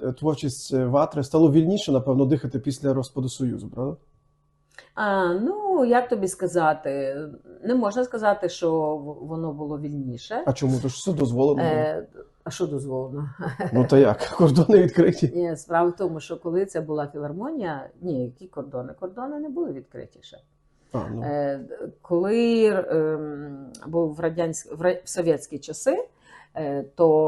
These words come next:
Speaker 2: о, коли ми працювали в філармонії, ми мали графік концертів, все було сплановано, поїздки організовані, квитки продані. А коли розвалився Радянський Союз весь,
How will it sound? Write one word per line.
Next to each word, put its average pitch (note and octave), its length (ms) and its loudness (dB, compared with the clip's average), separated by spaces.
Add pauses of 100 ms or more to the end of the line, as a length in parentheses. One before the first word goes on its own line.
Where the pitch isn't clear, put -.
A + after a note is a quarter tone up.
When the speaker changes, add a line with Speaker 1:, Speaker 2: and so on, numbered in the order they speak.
(240)
Speaker 2:
о, D3 160 -4
коли F#3 240 -2
ми F3 120 -2
працювали D#3 460 -4
в D3+ 40 -10
філармонії, G#3 600 -2
ми E3+ 80 -2
мали D#3+ 200 0
графік D3+ 420 -2
концертів, F3 580 0
все F3 180 -4
було A3 220 -2
сплановано, F#3 840 -2 (360)
поїздки G#3 800 0
організовані, F3+ 1300 4 (220)
квитки A3 400 2
продані. F#3 840 0
А D#3 100 -2
коли F#3+ 360 0
розвалився E3 600 -2
Радянський C#3+ 460 -8
Союз G#3 560 -4 (160)
весь, C3 400 0